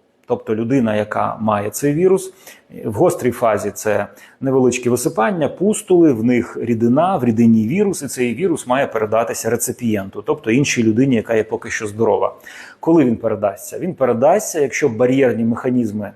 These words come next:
тобто захист людини, яка приймає вірус, недосконалі. Шкіра пересохла від постійного миття чи косметологічних засобів, чи постійних епіляцій,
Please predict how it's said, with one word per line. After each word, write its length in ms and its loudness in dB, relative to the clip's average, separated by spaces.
тобто 260 -14
захист 680 -2
людини, 460 -2
яка 260 -4
приймає 600 2
вірус, 380 4
недосконалі. 840 0
Шкіра 420 2
пересохла 760 2
від 220 0
постійного 500 -4
миття 400 0
чи 140 -6
косметологічних 800 -2
засобів, 720 0
чи 460 -2
постійних 540 2
епіляцій, 680 0